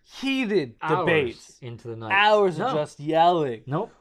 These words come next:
Speaker 1: "Fuck you, Mom. You can't tell me what to do." <laughs>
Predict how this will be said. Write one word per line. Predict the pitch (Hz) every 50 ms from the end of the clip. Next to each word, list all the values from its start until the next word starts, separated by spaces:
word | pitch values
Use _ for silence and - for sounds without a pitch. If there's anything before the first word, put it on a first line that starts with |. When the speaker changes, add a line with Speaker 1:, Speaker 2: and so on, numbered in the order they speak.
| _ _ _ -
Speaker 1:
"Fuck | 262 240 233 233 233 - 208
you, | 214 220 226 226 208
Mom. | 196 196 202 196 202 202 196 196 196
You | 208 202
can't | - - 254 233 214 -
tell | - 226 226 214
me | 208 208
what | 196 196 190 180
to | 202
do." | 175 165 208 214 214 208 202 202 202 -
<laughs> | _